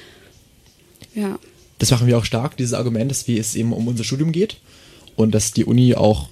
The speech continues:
Speaker 2: eben, klar, wir Un-, Studis haben einen großen Nutzen davon, aber ohne uns würde es die Uni auch gar nicht geben.
Speaker 1: <laughs>
Speaker 2: Ähm, und diese Verschiebung mit zehn ProfessorInnen, das ist die kleinste Statusgruppe, und drei Studis, größte Statusgruppe,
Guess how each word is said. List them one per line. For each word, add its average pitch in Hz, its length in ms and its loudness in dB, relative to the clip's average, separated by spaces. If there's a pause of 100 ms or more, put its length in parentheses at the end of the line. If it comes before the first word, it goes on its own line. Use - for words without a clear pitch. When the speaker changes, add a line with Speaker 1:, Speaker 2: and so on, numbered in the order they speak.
(260)
Speaker 2:
eben, 104 460 2 (800)
klar, 113 180 -4
wir 117 160 -2
Un-, 120 180 -8
Studis 135 300 -8
haben 120 80 -2
einen 120 80 -2
großen 120 340 2
Nutzen 131 260 2
davon, 160 240 2
aber 110 180 2
ohne 113 160 4
uns 127 360 -2
würde 110 120 0
es 104 60 -4
die 117 100 -6
Uni 113 140 0
auch 107 100 -6
gar 104 100 -2
nicht 104 160 -4
geben. 117 340 -2
Speaker 1:
<laughs> - 40 -20 (520)
Speaker 2:
Ähm, 117 460 2 (1160)
und 117 460 2 (240)
diese 117 640 2 (240)
Verschiebung 156 460 2
mit 123 160 0
zehn 139 160 0
ProfessorInnen, 160 760 2 (100)
das 110 140 0
ist - 140 -4
die 117 100 -2
kleinste 123 280 -2
Statusgruppe, 151 540 -4
und 113 300 -4 (200)
drei 113 180 2
Studis, 147 680 0
größte - 240 -4
Statusgruppe, 139 540 -4